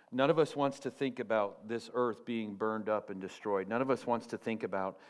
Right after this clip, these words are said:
the fact that if we're not in Christ, we're gonna be judged for our sins. But we need to hear it. We need to be punched in the face with it.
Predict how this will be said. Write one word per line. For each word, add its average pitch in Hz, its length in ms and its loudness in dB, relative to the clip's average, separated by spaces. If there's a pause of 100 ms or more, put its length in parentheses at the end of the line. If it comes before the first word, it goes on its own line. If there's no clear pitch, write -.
(220)
the 110 80 -4
fact 113 400 0
that 98 240 0 (180)
if 107 180 -4
we're 120 100 2
not 117 200 4
in 101 140 -4
Christ, 104 400 0
we're 110 80 -4
gonna 110 160 -4
be 98 160 -10
judged 107 320 0
for 104 180 -4
our 95 140 0
sins. 92 480 -10 (760)
But 120 100 -2
we 131 100 2
need 147 220 2
to 104 60 -4
hear 107 240 0
it. 101 160 -6 (1040)
We 143 80 0
need 156 120 4
to 135 60 2
be 110 120 -4
punched 135 340 -2
in 127 80 0
the 107 60 -2
face 107 320 0
with 95 160 -6
it. 90 140 -12